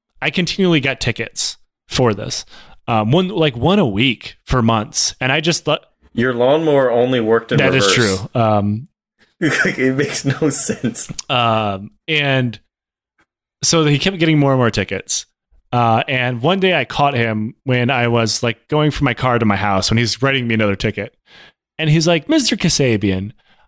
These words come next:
Speaker 1: I'm not sure if you've noticed, I have been citing you <laughs> every week,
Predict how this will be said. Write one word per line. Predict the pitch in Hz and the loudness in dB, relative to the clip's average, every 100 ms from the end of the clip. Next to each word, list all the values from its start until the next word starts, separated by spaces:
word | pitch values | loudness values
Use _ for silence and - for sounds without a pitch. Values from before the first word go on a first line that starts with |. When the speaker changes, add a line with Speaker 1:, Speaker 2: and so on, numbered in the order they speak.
| _ - | _ -6
Speaker 1:
I'm | 196 285 | 0 2
not | 277 180 | 4 2
sure | - 175 165 | 2 2 2
if | 156 | 2
you've | 147 127 | 0 2
noticed, | 139 147 120 104 104 - - - _ _ _ _ _ | 2 2 2 2 0 -2 -6 -14 _ _ _ _ _
I | 156 226 | 0 2
have | 214 233 | 2 2
been | 196 214 | 2 4
citing | - - 196 175 135 | 2 2 2 2 2
you | 107 101 95 98 - - _ _ _ | 2 2 2 0 -4 -14 _ _ _
<laughs> | _ _ _ _ | _ _ _ _
every | 135 185 185 226 214 | -2 -2 2 2 4
week, | 190 101 - - - | 4 2 -4 -12 -12